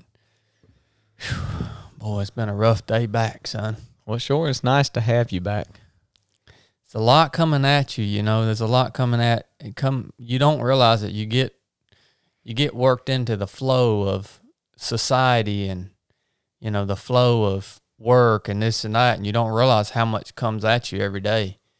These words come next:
Speaker 1: with phone calls and, you know, con-, even just conversations and seeing people and this and that and the other until you've been out for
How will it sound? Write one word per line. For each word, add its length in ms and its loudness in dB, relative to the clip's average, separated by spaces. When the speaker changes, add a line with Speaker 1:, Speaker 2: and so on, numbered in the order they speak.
Speaker 1:
with 180 -6
phone 360 2
calls 600 0
and, 280 -6
you 160 -4
know, 160 0
con-, 360 2
even 220 0
just 180 -4
conversations 1000 -2
and 120 -8
seeing 340 -2
people 540 -4
and 180 -8
this 400 2
and 160 -8
that 400 2
and 80 -16
the 120 0
other 440 2
until 320 -2
you've 180 -2
been 160 0
out 260 0
for 360 -2